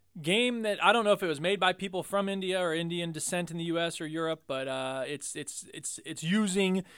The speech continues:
Indi-, uh, Hindu mythology and, uh, the story about a young lady whose brother gets kidnapped by these demons, and then she has to run around and fight them.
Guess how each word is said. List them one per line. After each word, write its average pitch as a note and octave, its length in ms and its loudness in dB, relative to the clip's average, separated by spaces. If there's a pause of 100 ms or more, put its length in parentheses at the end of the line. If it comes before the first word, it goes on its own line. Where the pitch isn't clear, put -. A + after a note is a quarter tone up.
(220)
Indi-, F#3 320 -2
uh, D#3 140 6
Hindu F#3+ 280 2
mythology F3+ 760 2 (300)
and, C#3 680 2
uh, C3 420 0
the B2+ 100 -4
story F#3+ 540 4
about E3 300 6
a D3 380 6 (120)
young C#3+ 380 -6
lady F#3+ 420 4
whose D3+ 240 2
brother F3+ 320 4
gets F3 180 0
kidnapped E3+ 400 2
by D#3 140 2
these D3 180 -4
demons, D3+ 560 -2 (260)
and D3 140 0
then D3 80 0
she E3 140 0
has D#3 180 4
to D#3+ 100 -4
run D3+ 200 2
around D3+ 340 4
and C#3 340 -4
fight D#3 360 4
them. D3+ 320 -2